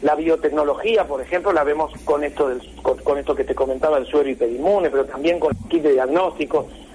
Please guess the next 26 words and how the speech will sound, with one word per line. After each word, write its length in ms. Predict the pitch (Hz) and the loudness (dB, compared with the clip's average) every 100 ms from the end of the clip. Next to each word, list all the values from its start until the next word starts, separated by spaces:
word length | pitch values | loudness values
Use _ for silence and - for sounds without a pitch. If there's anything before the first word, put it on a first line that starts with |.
| - | -2
Hay 160 | 151 170 | 0 0
una 120 | 160 | -2
tradición 440 | 143 139 139 175 | -2 -4 -2 -2
en 100 | 165 | 0
ciencias 340 | 147 156 147 139 | 2 0 2 2
biomédicas, 680 | 139 143 160 160 160 165 156 - - - - - - | 2 2 2 2 0 -2 -2 -10 -20 -20 -18 -12 -2
eh, 100 | 151 | 0
cuando 280 | 165 156 170 | 0 0 -2
digo, 200 | 180 165 | 0 0
perdón, 340 | 156 143 127 131 | 0 0 0 0
biomédicas 440 | 143 160 165 143 | 0 2 2 0
en 60 | 131 | 2
realidad 220 | 139 160 | 2 2
digo 220 | 143 123 - | 2 -2 -6
biomédicas, 560 | 131 156 185 185 185 190 | -2 0 2 2 2 0
pero 180 | 151 143 | 0 0
también 380 | 143 147 165 170 | 0 2 2 4
biotecnología 760 | 156 151 135 139 131 185 175 | 2 2 0 0 4 2 2
aplicada 480 | - 127 135 151 143 | 0 -6 -2 0 2
a 20 | |
la 60 | 135 | 0
agricultura, 640 | 131 135 156 233 208 156 - - - - | -2 -4 0 2 4 2 -4 -20 -20 -8
aplicada 440 | - 135 143 175 175 | -6 -4 0 2 2
a 40 | |
otros 320 | 202 220 175 | 2 0 -2
sectores 560 | - 143 - 180 165 151 | -2 -4 0 0 2 0